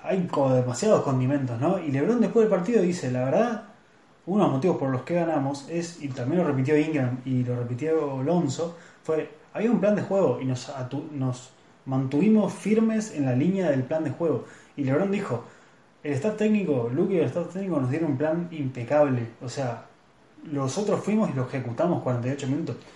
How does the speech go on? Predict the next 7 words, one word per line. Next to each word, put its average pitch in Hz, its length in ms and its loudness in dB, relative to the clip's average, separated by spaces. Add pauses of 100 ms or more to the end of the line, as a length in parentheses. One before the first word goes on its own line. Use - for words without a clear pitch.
(520)
Y 214 100 0
ahí 220 220 6
es - 60 2
cuando 185 260 4
hace, 185 440 0 (380)
eh, 143 220 -6
una, 160 480 2